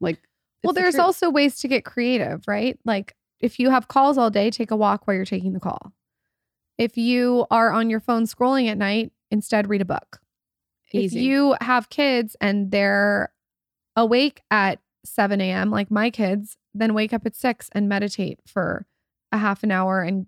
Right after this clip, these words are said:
Speaker 2: get, get your situation organized. Like, if you don't have access to a cold plunge pool, do a freezing cold shower.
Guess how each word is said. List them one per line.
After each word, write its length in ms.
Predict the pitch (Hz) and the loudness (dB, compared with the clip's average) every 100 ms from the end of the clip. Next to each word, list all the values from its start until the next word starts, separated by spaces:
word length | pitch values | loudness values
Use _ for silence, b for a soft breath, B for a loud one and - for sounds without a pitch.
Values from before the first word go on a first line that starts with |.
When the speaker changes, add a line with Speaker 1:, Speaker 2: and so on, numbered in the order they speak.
| _ - | _ -6
Speaker 2:
get, 180 | 175 - _ 196 185 196 | -4 -6 _ -12 -10 -6
get 160 | 202 - | -4 -4
your 100 | 202 | -4
situation 640 | - 190 196 196 196 170 | -6 -6 -2 -2 -2 -4
organized. 500 | 143 143 117 90 - | -6 -8 -8 -10 -6
Like, 160 | 202 - _ _ _ _ | -6 -6 _ _ _ _
if 160 | 226 214 | -4 -2
you 480 | 214 240 240 247 | -2 0 2 0
don't 200 | 214 220 | 2 0
have 140 | 233 220 | 0 0
access 360 | 202 220 226 - | 0 -2 -8 -4
to 100 | 247 | -4
a 60 | |
cold 240 | - 285 294 | 0 0 0
plunge 320 | 220 202 - | 0 -2 -4
pool, 380 | 196 190 214 - _ | -4 -2 -2 -4 _
do 140 | - 226 | -2 0
a 40 | |
freezing 380 | 220 226 226 220 | 0 -2 -2 -2
cold 240 | 202 208 190 | -2 -4 -2
shower. 440 | 220 185 135 - | -2 -2 -2 -8